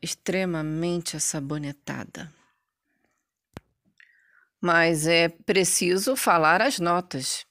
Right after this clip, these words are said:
Ele tem de topo jacinto, mandarina e ilang-ilang. No coração, jasmim, muguê, rosa e íris. Na base, sândalo, pêssego e musk.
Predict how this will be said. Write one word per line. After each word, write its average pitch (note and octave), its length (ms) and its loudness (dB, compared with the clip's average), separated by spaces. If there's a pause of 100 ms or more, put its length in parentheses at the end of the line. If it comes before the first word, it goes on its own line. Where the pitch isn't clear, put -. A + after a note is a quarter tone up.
(380)
Ele F3 240 0
tem C4+ 240 2
de C#4 140 2
topo C3+ 640 -2 (300)
jacinto, A3 800 0 (280)
mandarina F#3 920 -2 (260)
e F#3 280 -2 (200)
ilang-ilang. E3 840 -2
No C3+ 140 -4
coração, F3+ 640 -2 (500)
jasmim, F#3 580 0 (640)
muguê, F3 460 0 (260)
rosa E3 540 -2 (160)
e F3+ 160 -2 (140)
íris. D#3 600 -4 (540)
Na E3+ 140 2
base, D3 580 -2 (120)
sândalo, F3+ 600 -2 (160)
pêssego E3 560 -4 (120)
e F3 100 -2
musk. C#3+ 520 -4